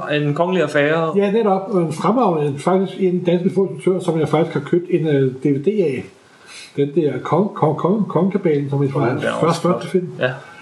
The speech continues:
Speaker 1: Ja. Øh.
Speaker 2: Han læste åbenbart det blad, da han var lille. Og det har gjort et dybt indtryk på ham. Sådan et dybt indtryk på ham, at han stadig den dag i dag kæmper på at få filmen lavet med Deadman. Og ja, sidste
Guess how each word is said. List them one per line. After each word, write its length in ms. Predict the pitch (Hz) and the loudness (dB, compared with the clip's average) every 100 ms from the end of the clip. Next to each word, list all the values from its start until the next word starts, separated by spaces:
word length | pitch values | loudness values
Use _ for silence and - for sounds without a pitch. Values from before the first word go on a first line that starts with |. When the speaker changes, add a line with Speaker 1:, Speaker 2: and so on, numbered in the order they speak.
| - - - | -20 -20 -6
Speaker 1:
Ja. 260 | 147 131 120 | 2 2 2
Øh. 60 | 120 | -2
Speaker 2:
Han 200 | - 190 | -2 -2
læste 260 | 180 202 226 | 0 -2 0
åbenbart 260 | 202 190 165 | 0 0 -2
det 80 | |
blad, 220 | 185 165 180 | -2 -2 0
da 60 | |
han 140 | 165 151 | 0 0
var 80 | |
lille. 300 | 139 156 196 170 - _ _ - - - | 0 0 -2 -4 -12 _ _ -20 -20 -8
Og 160 | 156 139 | -6 0
det 80 | 160 | 0
har 80 | 160 | 2
gjort 200 | 175 160 | 2 2
et 60 | 147 - | -4 0
dybt 160 | 226 | 0
indtryk 380 | 196 160 180 170 | 2 2 2 0
på 180 | - 147 | 2 2
ham. 100 | 165 | 2
Sådan 200 | - 185 | 2 2
et 120 | 196 - | 2 0
dybt 200 | 202 - | 0 2
indtryk 280 | 185 175 175 | 0 4 2
på 120 | - 175 | 4 2
ham, 60 | |
at 80 | 190 | 2
han 80 | 139 | 0
stadig 240 | 139 175 175 | 2 2 2
den 140 | 151 | 0
dag 160 | 160 165 | 0 -2
i 60 | 160 | 0
dag 200 | 180 175 | 0 -2
kæmper 340 | - 147 151 160 | 0 0 2 -2
på 200 | - 143 | -2 -4
at 60 | |
få 100 | 139 | -4
filmen 340 | 131 160 165 151 | -6 -4 -4 0
lavet 320 | 113 120 139 - - - - - | 0 0 -2 -6 -16 -20 -20 -6
med 100 | 135 135 | -6 0
Deadman. 460 | 139 147 139 123 - - | 0 2 -2 -2 -6 -12
Og 240 | 131 120 101 - _ _ - - - _ | -6 -6 -6 -12 _ _ -20 -20 -20 _
ja, 80 | 120 | -10
sidste 220 | - 202 | 2 2